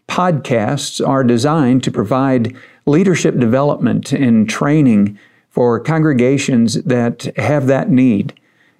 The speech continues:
Uh, when we think about the idea of leadership within this country and the churches of Christ within this country, there is such an incredible need that exists.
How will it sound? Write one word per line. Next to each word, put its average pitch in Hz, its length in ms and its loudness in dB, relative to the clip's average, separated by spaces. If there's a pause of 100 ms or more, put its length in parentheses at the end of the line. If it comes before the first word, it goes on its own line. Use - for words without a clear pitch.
(120)
Uh, 127 140 -2
when 131 200 2
we 131 80 4
think 165 220 0
about 135 420 0
the 131 180 0
idea 135 480 0
of 123 160 -2
leadership 131 680 0
within 147 320 0
this 123 180 2
country 139 600 0
and 123 240 2
the 110 80 2
churches 120 760 -2
of 117 200 -6
Christ 127 440 -2
within 143 300 -2
this 127 180 0
country, 107 540 -4 (440)
there 151 120 0
is 143 160 0
such 170 240 0
an 156 60 2
incredible 147 580 0
need 131 300 2
that 117 100 0
exists. 117 640 0